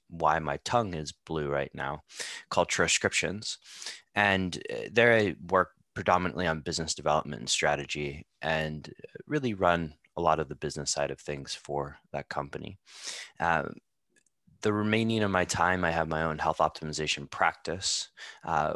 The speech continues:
that is based largely on the principles of that nonprofit foundation, which I'm also involved in. And I have the Decoding Superhuman podcast, which is something that I, was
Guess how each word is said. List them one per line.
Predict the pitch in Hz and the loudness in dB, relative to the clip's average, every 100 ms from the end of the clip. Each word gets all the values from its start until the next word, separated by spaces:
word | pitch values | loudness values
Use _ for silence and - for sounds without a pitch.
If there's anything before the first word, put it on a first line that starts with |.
| 76 78 - | -6 -12 0
that | 85 80 - | 2 2 0
is | - 101 | -4 -6
based | - 135 127 - - | 0 2 2 -2 -2
largely | 101 95 95 92 | 2 4 4 0
on | 85 | 0
the | |
principles | - 87 82 82 85 85 | -4 -6 -4 0 0 0
of | 80 | 0
that | 78 80 | 0 2
nonprofit | 78 78 78 76 - | 0 0 0 0 -2
foundation, | - 80 73 78 - 110 107 - | -2 -2 -2 -4 -4 -6 -10 -12
which | 80 | -4
I'm | 78 76 | -2 -2
also | 71 - 73 | -4 -6 -6
involved | 71 67 69 - | -8 -8 -8 -12
in. | 80 90 - - - - | -14 -16 -16 -16 -16 -2
And | 98 95 92 92 - | 4 4 4 2 2
I | 95 | 4
have | 95 110 104 | 6 4 2
the | 113 | -2
Decoding | 113 117 117 113 | -2 2 2 2
Superhuman | 107 139 139 113 87 76 | 0 0 0 0 -2 2
podcast, | 80 76 65 71 - 90 | 2 2 -2 -4 -4 -4
which | 85 87 | -2 0
is | 80 73 - - _ _ _ _ _ _ _ - - | 0 -2 -4 -6 _ _ _ _ _ _ _ -18 -2
something | - 98 101 110 | 2 2 4 2
that | 101 87 | 4 6
I, | 85 - - 69 | 6 4 -2 -4
was | 98 90 | -2 0